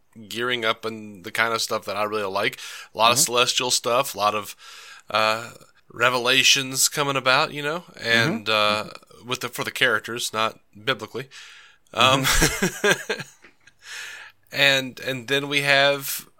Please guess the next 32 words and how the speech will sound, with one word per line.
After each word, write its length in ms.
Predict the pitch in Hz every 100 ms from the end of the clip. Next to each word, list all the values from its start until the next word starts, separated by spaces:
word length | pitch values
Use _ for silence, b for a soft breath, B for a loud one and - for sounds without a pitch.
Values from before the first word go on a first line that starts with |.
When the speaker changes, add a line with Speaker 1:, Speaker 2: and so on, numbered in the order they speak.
| _ _ -
Speaker 1:
word 540 | 127 131 147 143 127
before 320 | 117 - 147
the 140 | 131 127
se-, 260 | - 147
the 160 | - 127
show 200 | - 147
even 220 | 135 113
drops 520 | 101 113 151 120 -
that 240 | - 113 98 _ _
Lucifer 420 | 131 135 - 120
is 120 | 104 -
canceled. 640 | - 170 170 - 85 - _ _ -
And, 440 | 117 113 110 101
uh, 180 | 110 110
showrunner 520 | - 143 135 127 123
Ildi 460 | 104 131 123 117 107 73
Modrovich 960 | 113 123 120 110 110 110 - - -
saying 760 | - 127 113 110 110 107 107 107 - _
that 280 | 101 123 95
they, 120 | 123
that 280 | 120 123 131
she 140 | - 131
couldn't 280 | - 127
believe 500 | 120 123 123 120 117
that, 200 | 107 113
um, 480 | 107 104 98 95 92 _ b b b -
it 120 | 135
was 160 | 120
canceled 540 | - - 156 151 - 147
and 240 | 113 113
that 120 | 104
they 520 | 104 117 117 113 104